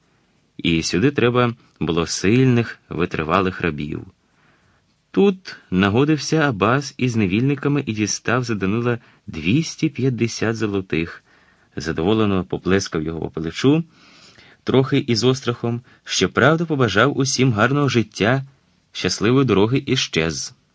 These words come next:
Почалося понуре життя ташкентського невільника на будуванні палацу для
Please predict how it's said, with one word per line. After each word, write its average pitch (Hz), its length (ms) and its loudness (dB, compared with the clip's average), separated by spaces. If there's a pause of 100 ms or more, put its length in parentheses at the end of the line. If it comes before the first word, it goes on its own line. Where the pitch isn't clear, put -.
(1300)
Почалося 90 640 0 (420)
понуре 131 500 2
життя 110 460 -2
ташкентського 92 680 -2
невільника 90 680 -2 (380)
на 80 120 -4
будуванні 95 520 2
палацу 92 540 0
для 80 360 -2